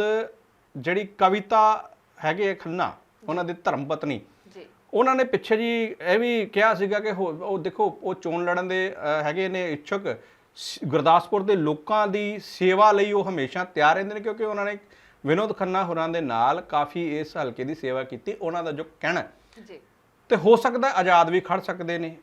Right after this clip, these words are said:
Speaker 1: ਜੋ ਗੱਲਾਂ ਪਿਲ-, ਪਿੱਛੇ ਜੀ ਚੱਲੀਆਂ ਸੀ, ਤੇ ਪਰ ਹੁਣ ਪਤਾ ਲੱਗਿਆ ਕਿ ਉਹ ਅਕਾਲੀ ਦਲ ਦੇ ਕਈ ਆਗੂਆਂ ਨਾਲ ਉਹ ਬੈਠਕ ਕਰ ਰਹੇ ਨੇ ਤੇ ਹੋ ਸਕਦਾ ਹੈ ਆਉਣ ਵਾਲੇ ਦਿਨਾਂ ਦੇ ਵਿੱਚ ਉਹਨਾਂ ਨੂੰ ਅਕਾਲੀ ਦਲ ਗੁਰਦਾਸਪੁਰ ਦੇ ਹਲਕੇ ਤੋਂ ਖੜਾ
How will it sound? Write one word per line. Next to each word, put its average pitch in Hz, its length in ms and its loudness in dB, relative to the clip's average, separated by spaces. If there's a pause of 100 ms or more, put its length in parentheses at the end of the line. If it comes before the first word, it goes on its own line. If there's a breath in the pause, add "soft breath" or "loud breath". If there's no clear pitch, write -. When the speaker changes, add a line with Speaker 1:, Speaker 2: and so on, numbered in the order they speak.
Speaker 1:
ਜੋ 156 180 -4
ਗੱਲਾਂ 165 380 0
ਪਿਲ-, 156 460 -4
ਪਿੱਛੇ 165 300 -6
ਜੀ 190 100 -4
ਚੱਲੀਆਂ 135 440 -4
ਸੀ, 156 80 -10
ਤੇ 180 100 -6
ਪਰ 190 300 4 (460 loud breath)
ਹੁਣ 214 180 0
ਪਤਾ 196 280 -2
ਲੱਗਿਆ 165 320 -2
ਕਿ 202 160 -4
ਉਹ 196 400 -2 (440)
ਅਕਾਲੀ 160 500 0
ਦਲ 135 320 -2
ਦੇ 147 200 -2
ਕਈ 151 540 -4
ਆਗੂਆਂ 123 420 -6
ਨਾਲ 113 260 -6
ਉਹ 147 180 -8
ਬੈਠਕ 113 400 -8
ਕਰ 107 140 -4
ਰਹੇ 107 220 -4
ਨੇ 160 240 -4 (180)
ਤੇ 143 100 -10 (120)
ਹੋ 147 100 -4
ਸਕਦਾ 139 340 -8
ਹੈ - 160 -8
ਆਉਣ 120 220 -4
ਵਾਲੇ 123 180 -6
ਦਿਨਾਂ 104 300 -10
ਦੇ 98 100 -8
ਵਿੱਚ - 400 -12
ਉਹਨਾਂ 147 260 -6
ਨੂੰ 120 280 -10 (400 soft breath)
ਅਕਾਲੀ 156 420 2
ਦਲ 123 260 -2
ਗੁਰਦਾਸਪੁਰ 113 580 -8
ਦੇ 117 200 -10
ਹਲਕੇ 101 240 -16
ਤੋਂ 156 300 -12 (540 soft breath)
ਖੜਾ 175 360 2